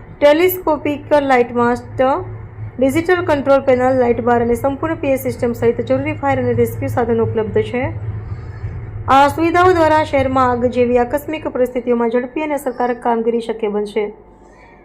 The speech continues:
નગરજનોની સુરક્ષા અને તાત્કાલિક સેવાઓને વધુ સશક્ત બનાવવા માટે આ ફાયર ટેન્ડર મહત્વપૂર્ણ સાબિત થશે.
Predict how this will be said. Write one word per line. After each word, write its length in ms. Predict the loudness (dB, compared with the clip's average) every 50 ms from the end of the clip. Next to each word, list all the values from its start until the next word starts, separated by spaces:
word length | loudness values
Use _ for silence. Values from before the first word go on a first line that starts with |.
| -12 0 2
નગરજનોની 720 | 2 4 4 4 4 4 4 4 6 6 6 6 4 2
સુરક્ષા 340 | 0 -4 -4 -2 -2 -2 0
અને 140 | 0 0 0
તાત્કાલિક 420 | 0 0 0 0 0 0 -2 0 0
સેવાઓને 280 | 2 2 2 2 2 2 2
વધુ 240 | 0 0 -2 -4
સશક્ત 420 | -4 -4 -4 -4 -4 -4 -4 -2 -2
બનાવવા 280 | 0 0 2 2 0 0
માટે 180 | 0 0 0
આ 80 | 0 0
ફાયર 240 | -2 -2 -2 0 0
ટેન્ડર 300 | -2 0 0 0 -2 -2
મહત્વપૂર્ણ 480 | -2 -4 -4 -4 -4 -4 -6 -4 -4
સાબિત 280 | -2 -2 -2 -2 -4 -6 -8
થશે. 240 | -6 -4 -4 -4